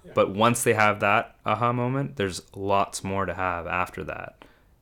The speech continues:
Speaker 2: And seed is one of those ones that kind of, once that light bulb goes off, it sticks with you. And yeah, so, like, ha-, that conversation has to continue to happen in a variety of different ways, and it's happening at farmers markets. Once people are into it,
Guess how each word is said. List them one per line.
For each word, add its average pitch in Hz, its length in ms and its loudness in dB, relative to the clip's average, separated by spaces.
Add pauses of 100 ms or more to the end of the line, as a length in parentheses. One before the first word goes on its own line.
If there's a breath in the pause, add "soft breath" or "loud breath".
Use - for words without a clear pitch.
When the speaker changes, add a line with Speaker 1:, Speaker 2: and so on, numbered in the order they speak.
(140)
Speaker 2:
And 90 420 -2
seed 101 400 -2
is 92 260 -4
one 95 220 -4
of 87 80 -8
those 85 300 -6
ones 87 380 -8
that 87 140 -6
kind 87 200 -6
of, 85 100 -8
once 92 260 -6
that 92 300 0
light 104 220 0
bulb 113 240 -2
goes 117 200 2
off, 139 320 -2
it 95 140 -8
sticks - 280 -4
with - 180 -14
you. 80 160 -8 (120)
And 90 240 -4
yeah, 98 260 4
so, - 180 0
like, 92 320 0 (640 soft breath)
ha-, - 220 -6
that 113 320 6
conversation 117 600 2
has 101 220 0
to - 80 -12
continue 98 340 -4
to 92 80 0
happen 92 640 0
in 92 120 -8
a 90 40 -8
variety 92 380 0
of 92 40 -6
different 95 240 -4
ways, 90 300 -4
and 85 100 -10
it's 78 100 -12
happening 92 320 -4
at 87 80 -8
farmers 92 340 -6
markets. 92 460 -6 (400 soft breath)
Once 107 240 0
people - 280 0
are 90 100 2
into 117 420 -2
it, 90 220 -2